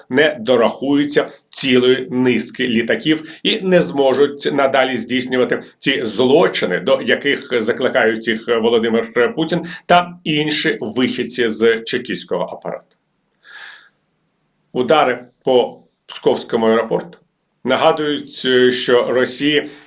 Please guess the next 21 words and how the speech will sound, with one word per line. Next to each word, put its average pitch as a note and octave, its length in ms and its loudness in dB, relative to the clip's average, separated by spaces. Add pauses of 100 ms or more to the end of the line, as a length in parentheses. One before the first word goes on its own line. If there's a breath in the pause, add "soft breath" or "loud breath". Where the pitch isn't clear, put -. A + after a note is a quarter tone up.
не C#3+ 200 2
так D3 300 0
вже C3 240 4
й C#3+ 40 4
легко C#3 500 2
буде G#2+ 440 2
відновити A#2+ 920 -2 (360)
ту G#2+ 360 -2
кількість A2+ 720 -2 (120)
бойових A2+ 600 2
літаків, A2 640 0 (260 loud breath)
які C#3+ 240 0
потрібні C#3+ 640 0
росіянам A#2+ 920 0
і C3 140 -2
для B2 320 -2 (220 loud breath)
ракетних B2 680 0
ударів B2+ 460 0 (960)
по C3+ 220 2
території B2+ 600 0
України, C3 680 0